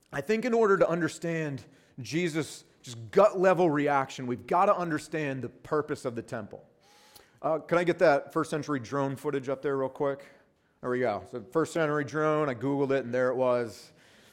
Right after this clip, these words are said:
Actually, that's an artist rendering. Um, but that would have been cool. It's an artist rendering, but it's pretty accurate.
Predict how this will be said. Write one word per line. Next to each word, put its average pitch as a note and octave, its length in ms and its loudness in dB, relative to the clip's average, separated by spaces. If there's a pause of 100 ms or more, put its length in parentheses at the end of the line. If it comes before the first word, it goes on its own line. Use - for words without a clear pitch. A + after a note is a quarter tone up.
(120)
Actually, D3 300 0
that's C#3 220 0
an C3 60 -6
artist A#2+ 340 -2
rendering. F2+ 400 -12 (480)
Um, G2 220 -6 (680)
but B2+ 140 -4
that A#2+ 100 2
would A2 60 0
have G#2 80 -4
been G2 140 -12
cool. - 300 -16 (580)
It's - 100 -6
an D3+ 60 -4
artist D#3 300 2
rendering, B2 320 0
but E3 100 0
it's D#3+ 120 -6
pretty E3+ 200 4
accurate. B2 460 0